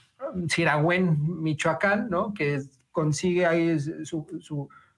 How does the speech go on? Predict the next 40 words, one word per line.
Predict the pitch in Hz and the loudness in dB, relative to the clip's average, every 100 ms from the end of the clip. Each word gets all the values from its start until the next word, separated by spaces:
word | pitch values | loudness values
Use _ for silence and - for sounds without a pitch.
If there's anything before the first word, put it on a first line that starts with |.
| _ | _
su | - 147 160 | -4 0 2
hijo, | 202 - 190 | 2 2 2
le | 160 | 2
manda | 147 170 170 | 2 2 2
ahí | 165 165 | 2 2
un, | 170 170 | 2 0
una | 180 160 156 | 0 -2 0
cámara | 185 196 190 190 190 | 0 2 2 2 2
de | 139 | -2
Estados | - 156 156 160 | -2 -2 -2 -4
Unidos, | 160 208 208 170 | -2 2 2 2
monta | 165 170 170 165 160 139 139 | 2 2 0 0 0 0 -4
su | 160 147 | -12 -14
pequeño | - 147 - 165 165 | -10 -8 -2 0 0
estudio | 147 - 190 185 185 | -2 -2 0 2 2
y | |
empieza | 151 147 185 202 | 0 0 0 0
a | |
hablar | 185 196 208 - - - | 2 2 0 -8 -8 -2
lo | 165 | -2
que | 170 | 0
le | 156 | 0
sale | 147 180 180 | 2 2 2
del | 147 | 0
corazón, | 135 135 123 139 120 - 147 | -2 -4 -4 -8 -8 -6 -4
¿no? | 180 508 | -4 -4
Y | 190 | -4
empieza, | 143 135 151 - | -4 -4 -6 -6
y | 147 | -6
puede | - 185 | 0 0
ser | 185 190 | 0 -2
que, | 190 190 | -2 -4
pues, | - - - | -6 -20 -10
tenga | - 190 | -4 0
muchas | 175 151 127 | 0 -2 -4
fallas, | - 160 175 151 | 0 2 2 0
evidentemente | 131 147 151 151 151 151 | 0 0 0 -2 -2 -2
no, | 147 151 147 | 0 0 0
no | 147 | -2
está, | 139 - 147 143 120 | -4 0 0 0 -4